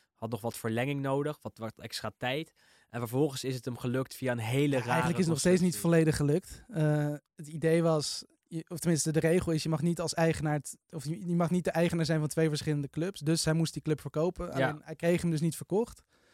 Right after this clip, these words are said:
Speaker 2: Dus hij heeft hem nu in een soort, ja, een trust heet dat dan. Een bli-,
Speaker 1: <laughs>
Speaker 2: een blind trust heeft hij het gestopt. Dus hij kan er zelf niet bij. Maar als er dus iemand komt die het over wil nemen,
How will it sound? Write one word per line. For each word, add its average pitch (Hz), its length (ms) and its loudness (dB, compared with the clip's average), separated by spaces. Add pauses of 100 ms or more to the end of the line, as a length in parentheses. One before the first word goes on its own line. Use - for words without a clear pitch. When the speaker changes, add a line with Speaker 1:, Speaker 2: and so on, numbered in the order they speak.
(160)
Speaker 2:
Dus 143 120 -4
hij 165 100 4
heeft 156 120 4
hem 160 80 2
nu 170 120 6
in 170 60 4
een 165 60 2
soort, 165 440 0
ja, 147 300 0 (260)
een 156 220 -6
trust - 500 2
heet 151 180 2
dat 143 120 -4
dan. 156 100 -2
Een 156 100 2
bli-, 165 100 6 (180)
Speaker 1:
<laughs> 180 60 0
Speaker 2:
een 160 80 0
blind 175 280 6
trust 190 280 4
heeft 160 160 4
hij 160 140 2
het 156 100 -2
gestopt. 160 200 2
Dus 170 100 0
hij 165 140 6
kan 165 120 2
er 160 80 4
zelf 160 220 4
niet 165 160 2
bij. 156 240 4
Maar 165 180 0
als 165 180 2
er 170 80 0
dus 147 120 -2
iemand 175 280 0
komt 185 220 2
die 165 100 0
het - 100 -4
over 180 240 4
wil 165 140 4
nemen, 151 400 0